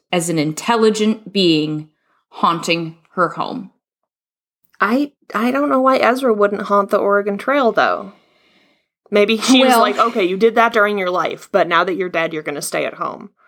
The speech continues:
Speaker 1: According to Lynn, she was in the room for ten minutes before the spirits made themselves known, and what she first realized was that Ezra was asleep in bed snoring.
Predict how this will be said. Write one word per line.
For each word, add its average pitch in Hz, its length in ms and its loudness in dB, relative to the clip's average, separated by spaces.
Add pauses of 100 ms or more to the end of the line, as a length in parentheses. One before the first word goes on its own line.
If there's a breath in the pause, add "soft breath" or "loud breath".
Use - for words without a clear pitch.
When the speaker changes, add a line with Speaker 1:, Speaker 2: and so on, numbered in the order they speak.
(1000 soft breath)
Speaker 1:
According 330 540 2
to 294 120 2
Lynn, 233 600 2
she 262 760 2 (360)
was 226 220 2
in 233 100 4
the 208 60 2
room 262 240 2
for 233 120 0
ten 240 300 0
minutes 254 360 2
before 202 400 0
the 196 80 -2
spirits 196 480 -2
made 190 180 0
themselves 180 500 -2
known, 196 420 2
and 175 300 0
what 180 180 -2
she 190 160 -2
first 196 340 -2
realized 185 460 0
was 175 160 -4
that 165 200 2
Ezra 170 380 0
was 175 240 -2
asleep 190 460 -2
in 170 160 -4
bed 160 260 -2
snoring. 170 680 -4